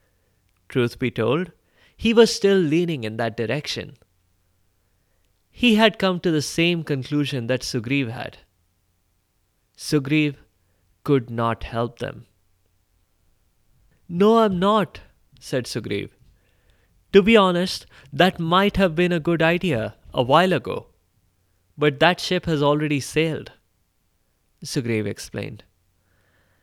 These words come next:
"Vali's spies will have told him already that you're meeting me. I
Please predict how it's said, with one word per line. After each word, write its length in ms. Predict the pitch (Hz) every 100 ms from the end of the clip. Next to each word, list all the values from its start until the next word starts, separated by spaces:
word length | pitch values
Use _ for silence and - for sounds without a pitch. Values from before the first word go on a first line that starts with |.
| _ _ _ _ _ _ 139
"Vali's 480 | 170 202 226 202 -
spies 400 | 165 160 180 156 165
will 180 | 165
have 160 | 180 - 180
told 260 | 190 185 143
him 120 | 135 -
already 440 | 147 151 175 160 127 127 _ 147
that 120 | 131
you're 280 | 160 160 143
meeting 300 | 156 160 139 123
me. 100 | 170 170 123 _ _ _ _ _ _ _ _ _ _ _ _ _ -
I 20 | 156